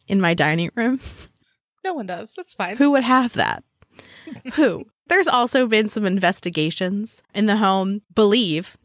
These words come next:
Speaker 1: a paranormal experience, did an investigation, and they posted a YouTube video with their findings. And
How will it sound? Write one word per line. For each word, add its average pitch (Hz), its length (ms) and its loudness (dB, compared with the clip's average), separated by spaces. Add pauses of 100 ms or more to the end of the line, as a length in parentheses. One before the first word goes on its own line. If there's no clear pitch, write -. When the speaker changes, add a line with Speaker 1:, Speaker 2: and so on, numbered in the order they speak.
Speaker 1:
a 190 80 -2
paranormal 180 440 0
experience, 175 640 -2
did 190 260 2
an 254 140 2
investigation, 180 800 -2 (240)
and 208 120 2
they 220 100 4
posted 226 400 0
a 330 120 0
YouTube 156 380 -4
video 151 340 -2
with 147 120 -6
their 151 140 -6
findings. 143 680 -6 (460)
And 208 240 -2